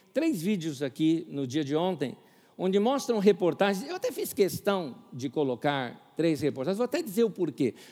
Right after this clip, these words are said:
Hoje o Brasil tá tão dividido, mas tão dividido, que quando você, se eu colocasse, por exemplo, coloca uma reportagem do Fantástico da Globo,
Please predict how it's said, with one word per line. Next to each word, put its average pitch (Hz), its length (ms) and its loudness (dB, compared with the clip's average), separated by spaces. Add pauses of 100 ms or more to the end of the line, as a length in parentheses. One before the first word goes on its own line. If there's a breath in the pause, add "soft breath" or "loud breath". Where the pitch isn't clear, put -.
(140 loud breath)
Hoje 415 260 2
o 269 40 0
Brasil 214 360 0
tá - 140 -8
tão 440 340 -6
dividido, 185 420 -2
mas 202 200 -2
tão 392 180 -6
dividido, 180 420 -2
que 262 120 -4
quando 330 240 -6
você, 208 400 0
se 247 100 -6
eu 302 60 -2
colocasse, 214 360 0
por 185 120 -6
exemplo, 135 260 -2
coloca 240 320 2
uma 220 140 2
reportagem 196 560 0
do 180 100 0
Fantástico 190 640 -4
da 185 140 2
Globo, 156 480 2